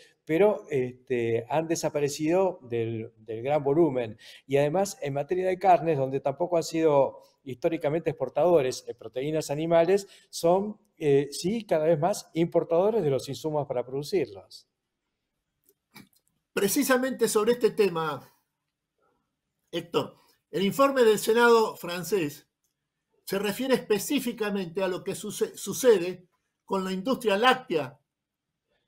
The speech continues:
Speaker 2: de,
Speaker 1: Sí.
Speaker 2: eh, de, de Francia. So-, eh, señala, por ejemplo, que ocho de cada diez productores lácteos franceses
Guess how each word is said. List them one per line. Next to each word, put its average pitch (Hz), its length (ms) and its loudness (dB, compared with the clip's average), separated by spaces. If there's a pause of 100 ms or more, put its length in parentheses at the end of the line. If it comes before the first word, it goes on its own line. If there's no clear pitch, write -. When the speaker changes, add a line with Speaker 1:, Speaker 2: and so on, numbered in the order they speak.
Speaker 2:
de, 190 360 -2
Speaker 1:
Sí. - 160 -2
Speaker 2:
eh, 160 260 -2
de, 143 580 -8
de 147 240 -6
Francia. 127 560 -6 (800)
So-, - 320 -8 (160)
eh, 160 140 -6
señala, 247 440 0
por 220 140 6
ejemplo, 185 640 -2 (800)
que 214 240 -2
ocho 190 680 0
de 185 200 -4
cada 208 280 -2
diez 277 240 0
productores 208 640 0
lácteos 190 460 -2
franceses 185 760 -4